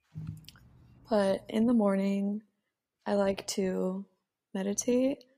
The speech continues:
I like to make breakfast. I like to get ready. And usually I'll get a workout in. It depends how I feel that day, but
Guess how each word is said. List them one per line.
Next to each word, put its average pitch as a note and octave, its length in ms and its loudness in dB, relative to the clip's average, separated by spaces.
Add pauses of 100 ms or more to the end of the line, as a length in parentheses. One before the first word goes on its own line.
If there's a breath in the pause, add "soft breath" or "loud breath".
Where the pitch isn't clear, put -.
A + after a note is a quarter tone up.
(320)
I G3 40 -2
like F#3+ 280 0
to F#3+ 440 0 (140)
make F#3+ 220 -4
breakfast. - 920 2 (520)
I G3+ 60 2
like G3 160 2
to G3+ 100 2
get F#3 240 2
ready. G#3+ 520 4 (840 soft breath)
And G3 600 0 (240)
usually B3+ 380 2
I'll C4+ 140 4
get A#3 180 2
a A#3 80 4
workout G3+ 400 2
in. A#3 360 4
It A3 100 0
depends G#3+ 800 -2 (600)
how G#3 160 0
I G3+ 80 2
feel F#3+ 280 0
that G#3+ 240 0
day, A#3 300 2
but A3 380 -2